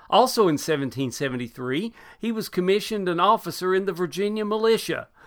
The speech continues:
but he moved to a farm on the Watauga River near Elizabethton, then a part of North Carolina. He was one of five magistrates of the Watauga Association, an unofficial government of the settlements.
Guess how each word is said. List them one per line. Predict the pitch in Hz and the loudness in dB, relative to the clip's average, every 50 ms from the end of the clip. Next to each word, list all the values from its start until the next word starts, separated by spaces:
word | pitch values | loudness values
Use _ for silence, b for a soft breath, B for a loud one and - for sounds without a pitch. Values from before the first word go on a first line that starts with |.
| B B B B | B B B B
but | 156 160 175 | 0 2 2
he | 175 | 4
moved | 175 196 226 240 - - | 6 6 6 4 2 -2
to | 185 175 | -2 -2
a | 156 | -2
farm | - - - 214 214 208 202 185 | -2 0 4 6 6 6 6 6
on | 175 160 156 | 2 0 0
the | 151 | -2
Watauga | - 156 - - 175 190 196 185 175 185 | -2 -4 -4 -4 -4 -4 -2 -2 -2 -4
River | 156 151 190 196 180 151 165 156 | -2 0 0 0 0 -2 -2 -2
near | 156 160 165 170 165 | -2 0 0 0 0
Elizabethton, | 160 160 214 254 202 165 156 131 131 120 120 113 - - 120 113 110 - b b b b b - | 0 2 0 0 -2 -2 -4 0 0 0 0 -2 -6 -8 -10 -10 -10 -12 b b b b b 2
then | 175 214 226 | 2 4 4
a | 208 | 2
part | - - - 160 170 175 165 | 0 -2 0 2 2 2 0
of | 151 135 | -2 -4
North | 147 147 160 165 - - | -4 -4 -4 -4 -6 -8
Carolina. | - 147 147 147 151 151 147 143 135 117 107 101 - - - _ b b b b b b b b b b | -4 0 0 2 2 2 0 0 0 -2 -4 -6 -12 -16 -20 _ b b b b b b b b b b
He | b 202 247 | b 2 2
was | 240 226 190 - | 4 2 -2 -2
one | 156 196 202 208 | 0 2 2 4
of | 196 175 - | 4 2 0
five | - - 196 202 208 208 208 165 160 | 2 4 6 6 6 6 4 0 0
magistrates | 180 180 180 175 139 139 120 - - 123 117 - - | 0 0 0 0 -2 -6 -12 -10 -8 -10 -8 -8 -8
of | 143 123 | -8 -8
the | 139 143 | -6 -8
Watauga | 139 160 165 - - 160 170 170 165 180 175 165 | -6 -6 -6 -4 0 0 0 0 0 -2 -4 -4
Association, | 156 - - - 160 156 - - 160 151 156 165 139 - - 135 123 110 113 113 B B B B B B | -4 -4 -2 -2 -2 -2 -2 -4 -4 -2 -2 -2 -2 -4 -8 -10 -10 -10 -12 -14 B B B B B B
an | B 143 143 | B 2 4
unofficial | 160 180 196 202 196 - 208 196 - - 185 | 4 4 2 0 0 0 -2 -2 -2 -4 -4
government | 151 135 175 190 175 190 170 147 160 165 - | 0 2 2 2 2 2 0 0 0 -2 -2
of | - 151 143 165 | -6 -6 -6 -6
the | 165 | -6
settlements. | - - 208 202 190 175 135 117 107 107 - - - - | -4 0 0 0 0 0 -2 -4 -6 -8 -8 -10 -10 -10